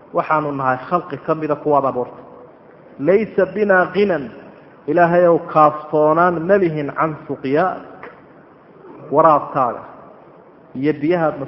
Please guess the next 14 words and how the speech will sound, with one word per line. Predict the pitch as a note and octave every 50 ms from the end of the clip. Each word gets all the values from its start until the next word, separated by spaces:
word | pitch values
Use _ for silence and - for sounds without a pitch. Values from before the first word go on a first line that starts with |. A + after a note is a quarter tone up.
| - -
siinaysa | D#3 E3+ D#3+ C#3+ A#2 - - - - - - - - - - - -
iyo | C3+ D3 E3 E3+
roobkaaga | D#3+ D#3+ F3 E3+ D#3+ C#3 - - - D#3 D3 C3+ B2 G#2 A2+ - - - - - - - -
kama | - D3+ D3+ F#3 G#3+
maarmi | G3 F3 D#3+ D#3 D3 B2+ A#2+
karna, | - - B2+ C3 C3+ C3+
Ilaahay." | B2+ B2 A#2+ A#2+ A#2 A#2 - - - - - - - - - - - - - -
Fa | - -
qaala, | - F3+ F#3+ F#3+
wuxuu | G3 F#3+ F#3+ F#3
uhi, | G3 G3+
"Irjicuu, | F#3 E3+ E3+ F3+ E3 F#3 F3+
iska | E3 - - F#3
noqda. | F3+ F3 D#3 B2 F#2+